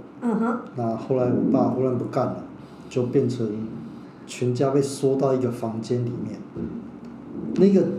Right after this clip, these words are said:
Speaker 2: 家还是三十平没有错。
Speaker 1: 嗯哼。
Speaker 2: 只是因为所有家当都堆进来了。
Speaker 1: 哦。
Speaker 2: 变成说只能在一个房间里面活动。
Speaker 1: 你说办公室那些阿里不杂东西？
Speaker 2: 对，对，对，
Speaker 1: 哦。
Speaker 2: 就只有一个房间可以活动。
Speaker 1: 嗯哼，嗯哼。
Speaker 2: 等于我的，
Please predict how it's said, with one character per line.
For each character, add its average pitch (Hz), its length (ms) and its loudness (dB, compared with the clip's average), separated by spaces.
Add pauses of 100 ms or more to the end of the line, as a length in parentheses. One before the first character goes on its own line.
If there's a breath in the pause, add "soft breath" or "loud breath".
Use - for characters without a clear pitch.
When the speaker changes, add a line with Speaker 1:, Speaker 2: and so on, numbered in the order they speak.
(100)
Speaker 2:
家 170 400 4
还 120 180 0
是 131 300 2
三 139 300 4
十 127 180 0
平 113 240 -2
没 117 80 -2
有 113 60 0 (120)
错。 - 180 -4 (100)
Speaker 1:
嗯 208 120 4
哼。 202 120 2 (360)
Speaker 2:
只 123 120 -2
是 139 280 4 (200)
因 156 100 4
为 151 80 4
所 160 200 2
有 123 180 4
家 131 260 2
当 143 200 2
都 123 120 0 (160)
堆 147 200 4
进 135 260 2
来 110 200 -4
了。 98 140 -8 (240)
Speaker 1:
哦。 202 320 4
Speaker 2:
变 160 120 6
成 135 80 4
说 165 140 4
只 160 200 -2
能 120 120 2
在 139 160 4
一 139 80 2
个 139 140 4
房 120 220 -2
间 139 160 2
里 110 180 0
面 120 260 0
活 104 80 -4 (100)
动。 110 140 -2 (200)
Speaker 1:
你 220 120 0
说 269 200 2
办 247 200 2
公 214 160 2
室 220 120 0
那 208 40 4
些 202 280 4
阿 196 120 0
里 185 80 2
不 196 100 -2
杂 190 140 2
东 190 120 2
西？ - 60 4
Speaker 2:
对， 123 140 4
对， 123 140 2
对， 123 80 0
Speaker 1:
哦。 - 20 0
Speaker 2:
就 123 100 0 (240)
只 - 140 0
有 127 60 4
一 123 60 4
个 127 80 2
房 117 200 0
间 123 160 2
可 123 100 -2
以 117 80 2
活 104 240 -6
动。 117 220 -2
Speaker 1:
嗯 202 100 4
哼， 208 160 2
嗯 202 140 2
哼。 196 120 0 (180)
Speaker 2:
等 135 100 6
于 151 300 4
我 123 180 2
的， 135 340 2